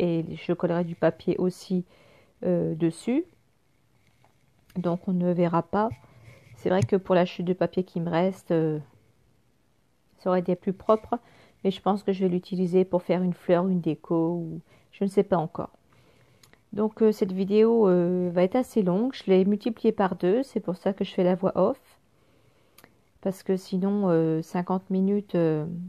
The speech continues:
c'est beaucoup, beaucoup trop long. Donc voilà, j'ai coupé tout autour. Je vais couper, euh, les côtés en biseau pour pouvoir, euh,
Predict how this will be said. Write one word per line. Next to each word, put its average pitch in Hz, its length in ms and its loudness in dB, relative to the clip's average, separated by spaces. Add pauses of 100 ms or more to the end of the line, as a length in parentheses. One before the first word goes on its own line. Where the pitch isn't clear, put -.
c'est - 180 -2
beaucoup, 185 420 -4
beaucoup 175 240 -6
trop 170 220 -6
long. 190 160 -6 (2500)
Donc 180 320 -4
voilà, 170 400 0 (580)
j'ai - 160 -6
coupé 185 300 -4
tout 185 240 -8
autour. 233 640 -2 (460)
Je 190 140 -8
vais 185 400 -2 (100)
couper, 196 460 -2
euh, 180 260 -2
les 180 400 -4
côtés 190 400 -2
en 180 160 -2
biseau 190 560 -4 (840)
pour 190 180 -6
pouvoir, 175 580 -2
euh, 156 340 -2